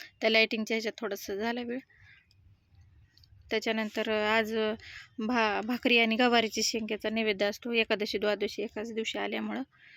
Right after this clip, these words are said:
हा नैवेद्य सासूबाई म्हणले, "आज हे करायचं," म्हणून मी केलं.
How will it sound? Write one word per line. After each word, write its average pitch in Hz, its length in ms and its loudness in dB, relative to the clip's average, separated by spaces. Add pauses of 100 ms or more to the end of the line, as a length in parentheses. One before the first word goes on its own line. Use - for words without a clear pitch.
(260)
हा 226 160 -6
नैवेद्य 214 560 0 (520)
सासूबाई 226 480 0
म्हणले, 202 260 -4
"आज 196 180 -2
हे 202 160 -6
करायचं," 226 420 2
म्हणून 220 300 -4
मी 208 140 -10
केलं. 240 280 0